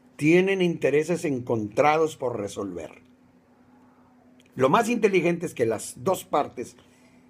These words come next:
prudentemente se pongan de acuerdo. Si no, va a pasar lo que dijo el ingeniero Maiz.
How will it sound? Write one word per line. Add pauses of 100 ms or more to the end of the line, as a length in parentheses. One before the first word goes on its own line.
(800)
prudentemente
se
pongan
de
acuerdo. (640)
Si
no,
va
a
pasar
lo
que
dijo
el
ingeniero
Maiz.